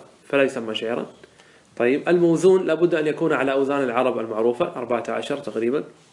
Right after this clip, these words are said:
آه، قصدا لابد أن تكون قصدت أنت ذلك، فلو خرج منك كلام بالصدفة، طيب،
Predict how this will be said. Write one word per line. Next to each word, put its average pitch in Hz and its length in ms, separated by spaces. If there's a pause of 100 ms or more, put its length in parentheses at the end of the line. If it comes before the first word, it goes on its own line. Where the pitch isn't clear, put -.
(800)
آه، 135 180
قصدا 185 420
لابد 175 440
أن 156 140
تكون 170 240
قصدت 170 380
أنت 143 220
ذلك، 123 280
فلو 151 240
خرج 165 300
منك 160 380
كلام 143 380 (580)
بالصدفة، 135 580 (1120)
طيب، 151 320